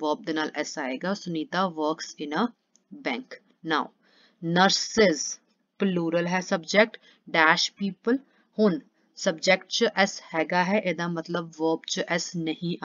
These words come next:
ਆਏਗਾ। Nurses help people। We dash English books। We ਜੋ ਸਾਡਾ ਸਬਜੈਕਟ ਹੈ ਉਹ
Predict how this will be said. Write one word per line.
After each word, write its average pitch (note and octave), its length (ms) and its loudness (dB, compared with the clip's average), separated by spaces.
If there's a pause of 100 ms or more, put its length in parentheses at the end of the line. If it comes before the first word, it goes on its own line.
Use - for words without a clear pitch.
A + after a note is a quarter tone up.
ਆਏਗਾ। D#3+ 380 0 (360)
Nurses E3 600 0 (420)
help F3+ 420 -2 (300)
people। - 400 -16 (1200)
We F#3 280 4 (440)
dash F3 340 8 (220)
English D#3 300 0 (200)
books। - 260 0 (640)
We G3 160 4 (440)
ਜੋ - 100 -12
ਸਾਡਾ F3+ 140 0
ਸਬਜੈਕਟ F3 540 -4
ਹੈ G3+ 140 -2
ਉਹ F#3 140 -6